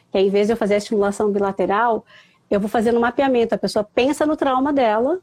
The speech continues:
naquilo que ela deseja resolver, e eu vou mapeando o olhar dela, identificando aonde há uma reação reflexa do organismo. Ali eu sei que tem uma rede neurológica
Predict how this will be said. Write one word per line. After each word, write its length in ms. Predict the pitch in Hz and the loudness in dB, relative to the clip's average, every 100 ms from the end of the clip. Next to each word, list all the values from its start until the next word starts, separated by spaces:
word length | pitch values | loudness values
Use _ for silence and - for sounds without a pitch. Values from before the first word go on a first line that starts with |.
| - | -6
naquilo 300 | 185 220 208 | -4 -2 0
que 80 | |
ela 100 | 214 | 0
deseja 320 | 202 202 208 254 | 0 0 0 -2
resolver, 540 | 254 285 277 254 294 | -2 -2 0 0 0
e 100 | 262 | 0
eu 80 | 262 | 0
vou 140 | 254 | 2
mapeando 680 | 262 269 285 269 285 311 285 | 0 0 0 0 0 0 2
o 40 | 233 | 2
olhar 320 | 220 208 202 | 2 0 0
dela, 460 | 196 190 196 262 302 - - 247 | 0 0 0 0 -4 -10 -10 -4
identificando 640 | 214 277 269 - 277 285 - | -2 -2 -2 -4 0 -2 0
aonde 680 | 262 269 269 330 392 262 247 | 0 2 2 2 2 2 0
há 120 | 262 | 0
uma 120 | 269 | 0
reação 320 | 247 254 269 | 0 -2 -2
reflexa 500 | 262 262 247 254 - | -2 -2 -2 -2 -4
do 60 | 247 | -2
organismo. 640 | 247 269 254 220 202 196 190 _ _ _ - - | 0 0 -2 -2 -4 -8 -12 _ _ _ -16 -6
Ali 480 | 247 247 285 370 - | -2 0 2 0 0
eu 140 | 262 254 | -2 -2
sei 240 | - 262 | -2 -2
que 80 | 269 | -2
tem 120 | 269 | -2
uma 160 | 269 269 | -2 0
rede 480 | 233 262 254 349 349 | 0 0 0 -2 -2
neurológica 800 | 247 247 233 208 214 226 285 | -2 -2 0 0 0 -2 -6